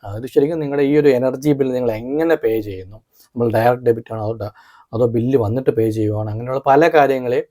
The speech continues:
ഇത് ആശ്രയിച്ചിരിക്കും. അതുപോലെ നമുക്ക് എത്ര യൂസേജ് ഉണ്ട്, per month നമുക്ക് എത്ര യൂസേജ് ഉണ്ട്, അതുപോലെ ഏത് ലൊക്കേഷനിലാണ് നമ്മുടെ ലൊക്കേഷൻ ഏതാണ്,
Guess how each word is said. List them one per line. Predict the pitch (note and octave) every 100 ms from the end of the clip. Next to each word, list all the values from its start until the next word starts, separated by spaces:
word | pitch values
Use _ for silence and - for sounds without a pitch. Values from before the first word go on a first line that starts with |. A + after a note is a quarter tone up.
| -
ഇത് | A2 A#2+
ആശ്രയിച്ചിരിക്കും. | G#2 G2+ F#2+ - G#2 G#2 G2+
അതുപോലെ | A2 B2
നമുക്ക് | A#2+ B2+
എത്ര | A2 - C#3+
യൂസേജ് | C3 A2+ B2 A#2+ C#3 B2+ G#2
ഉണ്ട്, | F#2 G#2 _ _ - _ -
per | C3+
month | C#3+ C3 C3 C#3
നമുക്ക് | C3 B2+
എത്ര | G#2+ C3
യൂസേജ് | A2+ G#2+ G#2 G#2 G2
ഉണ്ട്, | G2 - _ _
അതുപോലെ | - A#2 A#2
ഏത് | A#2 C#3 D#3+ C#3
ലൊക്കേഷനിലാണ് | A2+ - C#3 - C3 A2+ A2
നമ്മുടെ | G#2+ - G#2+ - F2 - G2
ലൊക്കേഷൻ | F#2 B2 - G#2
ഏതാണ്, | G2 F#2+